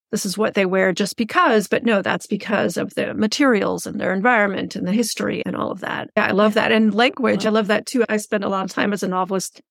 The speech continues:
Speaker 1: inventing sayings and words to try and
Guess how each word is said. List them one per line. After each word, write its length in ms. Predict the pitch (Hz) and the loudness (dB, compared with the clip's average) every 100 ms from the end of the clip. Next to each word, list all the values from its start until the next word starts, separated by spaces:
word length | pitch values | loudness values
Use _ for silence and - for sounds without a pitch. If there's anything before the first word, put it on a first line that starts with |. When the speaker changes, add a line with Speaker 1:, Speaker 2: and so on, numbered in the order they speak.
| _ | _
Speaker 1:
inventing 720 | 220 196 208 214 226 202 208 - _ _ - | 0 4 2 2 0 0 -2 -6 _ _ -12
sayings 600 | - 214 202 202 202 208 | -2 0 0 0 -2 0
and 240 | 180 180 | -2 -2
words 480 | 196 196 196 185 - | -2 0 0 -2 -4
to 140 | - | -4
try 240 | 214 220 202 | 0 2 4
and 240 | 202 190 | 2 0